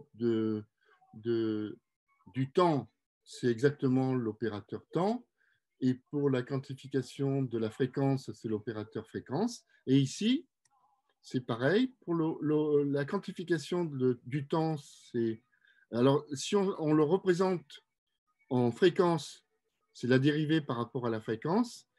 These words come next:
Et la quantification de un sur A, c'est l'opérateur de multiplication par la fréquence. Mais,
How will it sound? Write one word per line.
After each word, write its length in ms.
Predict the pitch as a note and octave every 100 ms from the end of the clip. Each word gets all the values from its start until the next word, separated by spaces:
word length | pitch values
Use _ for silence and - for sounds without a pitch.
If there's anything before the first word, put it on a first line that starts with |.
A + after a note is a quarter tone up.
| _ -
Et 40 |
la 100 | C3+
quantification 720 | D3 G#3 G3+ F3+ F3+ F3 G3 E3+
de 120 | D3+
un 140 | G3
sur 260 | - D3+ C3
A, 140 | E3+
c'est 160 | - D3
l'opérateur 360 | C#3+ D#3 C#3+
de 80 | D3+
multiplication 560 | C#3 C3 B2+ A#2+ - D#3+
par 140 | C3
la 100 | A#2
fréquence. 300 | A2+ A2 _ _ _ _ _ _ _ _ _ _ _ _ _ _ _ _ _ _ _ -
Mais, 100 | B2